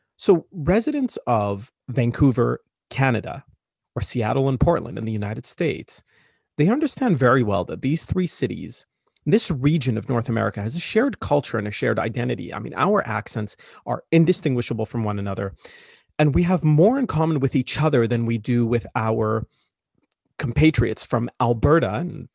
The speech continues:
Canadian side of the border, or from California on the American side of the border, and yet we don't share a common national project.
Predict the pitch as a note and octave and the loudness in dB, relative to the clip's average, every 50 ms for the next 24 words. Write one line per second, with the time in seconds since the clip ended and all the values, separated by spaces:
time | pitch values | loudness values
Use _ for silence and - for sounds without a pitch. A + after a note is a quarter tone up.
0 | _ _ - - G#2+ G2+ G2+ G2+ G#2+ G#2+ - - A2+ G#2 G#2+ G2+ G2+ - A#2+ A#2 | _ _ -8 -6 -4 -4 -4 -4 -4 -4 -4 -4 -4 -4 -4 -6 -4 -2 0 2
1 | C3 E3 F#3 E3 - E3+ D3+ - D#3 D3 D3+ D3 - G#3+ B3 B3+ D#3 F#2+ F#2+ G#2+ | 4 4 2 2 2 0 0 2 4 4 4 4 4 2 2 2 2 0 -2 -4
2 | A2 B2 C3 C#3 F3 G#3 G#3 - - - - F2+ F2 F#2+ F#2+ - - - - G2 | -2 -2 0 2 2 2 2 2 -2 -6 -4 -6 -6 -6 -8 -10 -10 -8 -6 -6
3 | G#2 A2+ - - - - - - - G#3 G#3+ G#3+ D3+ A#2+ F#3+ G3 A3+ D#4+ D#4+ - | -6 -8 -8 -12 -18 -20 -8 -2 2 2 4 4 4 2 2 2 2 0 0 -2
4 | - - - - F3 D3+ B2+ A#2 - - - - - D3+ C#3 C3 B2 A#2 A2+ G#2+ | -4 -4 0 2 2 4 4 2 0 -2 -6 -6 -4 -2 0 0 0 -2 -2 -4
5 | A#2 - - C3+ A#2+ A2 - F#3+ G#3 A#3 E3+ - - - - _ | -6 -6 -8 -8 -8 -6 -4 -4 -4 -4 -6 -8 -12 -16 -18 _